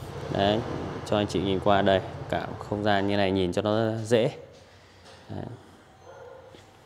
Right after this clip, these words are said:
Đấy, dưới này chủ nhà đã ốp gạch luôn.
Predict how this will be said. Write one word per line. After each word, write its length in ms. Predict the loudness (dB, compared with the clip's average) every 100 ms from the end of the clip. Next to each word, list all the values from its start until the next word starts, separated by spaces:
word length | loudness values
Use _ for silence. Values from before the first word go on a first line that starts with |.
| -20 -20 -20 -20 -20 -20 -20 -20 -20 -20 -20 -20 -20 -20 -20 -20 -20 -20 -20 -20 -20 -20 _ -20 -20 -20 -20 _ -20 -20 -20 -20 -20 -20 -16
Đấy, 80 | -12
dưới 220 | -4 -2
này 180 | -2 -6
chủ 160 | -6 -4
nhà 220 | -2 -2
đã 60 | -2
ốp 180 | 0 4
gạch 240 | 6 6 2
luôn. 160 | 0